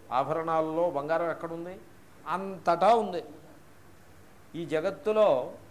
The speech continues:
ఉనికి ఎక్కడుంది? అంతటా ఉంది. ఏన సర్వమిదం తతం, ఏనా దేని చేతనైతే ఇదం సర్వం ఈ జగత్తంతా తతం వ్యాప్తమై ఉన్నదో,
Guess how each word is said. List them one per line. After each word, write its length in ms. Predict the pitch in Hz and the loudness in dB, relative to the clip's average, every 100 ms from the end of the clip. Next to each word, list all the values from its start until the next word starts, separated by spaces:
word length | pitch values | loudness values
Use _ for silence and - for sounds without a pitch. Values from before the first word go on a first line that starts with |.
| - - | -20 -8
ఉనికి 540 | 170 254 - 170 143 - | -2 -2 -2 -6 -6 -6
ఎక్కడుంది? 600 | 147 165 202 208 233 247 - - - - - - 135 | -8 -6 -6 -2 -4 -4 -12 -20 -20 -20 -20 -18 -12
అంతటా 560 | 139 135 113 110 120 | -12 -12 -16 -16 -14
ఉంది. 220 | 143 123 113 - - - - - - - 131 | -14 -16 -20 -20 -20 -20 -20 -20 -20 -16 -4
ఏన 480 | 147 151 156 185 247 - - - | 0 0 0 -2 -6 -10 -18 -4
సర్వమిదం 960 | 143 143 143 165 - 135 127 127 151 202 - | -4 -4 -4 -4 -4 -8 -6 -6 -8 -16 -10
తతం, 600 | 123 117 113 120 139 120 95 87 - - - - | -10 -10 -12 -12 -12 -14 -16 -20 -20 -20 -20 -12
ఏనా 320 | 123 147 143 | -8 -4 -4
దేని 320 | 135 117 135 139 | -4 -8 -10 -10
చేతనైతే 720 | 135 131 127 117 113 147 226 254 - - - - - | -10 -10 -12 -12 -8 -4 -4 -6 -18 -20 -20 -20 -8
ఇదం 300 | 143 170 165 | -6 -6 -6
సర్వం 480 | - 147 160 156 | -4 -4 -4 -6
ఈ 160 | 151 143 | -8 -8
జగత్తంతా 960 | 131 151 - 139 135 156 190 240 - - - - - 151 | -6 -6 -8 -10 -6 0 0 0 -6 -18 -20 -20 -8 -6
తతం 460 | 147 165 202 190 | -2 -2 -2 -6
వ్యాప్తమై 920 | 143 147 180 - - - 135 131 139 | -2 4 4 2 -6 -6 -6 -6 -10
ఉన్నదో, 840 | 180 143 127 117 107 107 117 117 | -10 -12 -14 -14 -14 -12 -10 -10